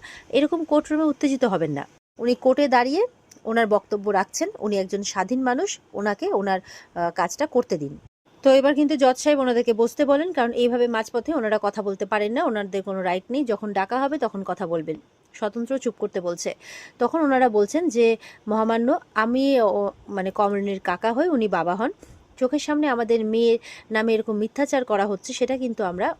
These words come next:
মানে, গার্জেন হয়ে সহ্য করতে পারিনি, তাই আমরা প্রতিবাদ জানিয়েছি মাত্র," তাই বলছে। তো কুর্চির মা এবার বলছে, "আপনার কাছে আমার একটাই অনুরোধ, আপনি ডিভোর্সটা দেবেন না, ডিভোর্সটার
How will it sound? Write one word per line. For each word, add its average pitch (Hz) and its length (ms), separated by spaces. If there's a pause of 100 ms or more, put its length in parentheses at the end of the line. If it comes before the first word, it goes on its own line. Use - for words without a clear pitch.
মানে, 180 400
গার্জেন 185 480
হয়ে 233 280
সহ্য 202 280
করতে 196 220
পারিনি, 208 320
তাই 220 180
আমরা 208 180
প্রতিবাদ 208 420
জানিয়েছি 170 420
মাত্র," - 360 (240)
তাই 185 140
বলছে। 160 360 (560)
তো 294 60
কুর্চির 311 400
মা 277 160
এবার 254 160
বলছে, 214 360 (340)
"আপনার 247 280
কাছে 277 200
আমার 269 220
একটাই 277 340
অনুরোধ, 240 440
আপনি 247 260
ডিভোর্সটা 240 500
দেবেন 190 280
না, 170 140
ডিভোর্সটার 269 500